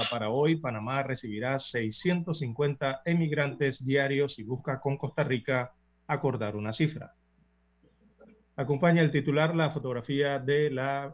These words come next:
eh, canciller de la República de Panamá, la ministra de Relaciones Exteriores, Erika Moines.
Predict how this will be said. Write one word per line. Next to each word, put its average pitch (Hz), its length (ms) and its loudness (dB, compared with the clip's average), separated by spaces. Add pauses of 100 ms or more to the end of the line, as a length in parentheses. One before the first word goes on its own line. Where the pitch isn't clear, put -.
eh, 107 600 -4
canciller 135 880 0
de 120 100 -4
la 113 120 -4
República 123 500 -4
de 107 80 -4
Panamá, 107 360 -4
la 135 140 -4
ministra 107 340 -6
de 110 80 -6
Relaciones 113 400 -8
Exteriores, 139 1000 -2 (100)
Erika 139 280 -4
Moines. 123 720 -2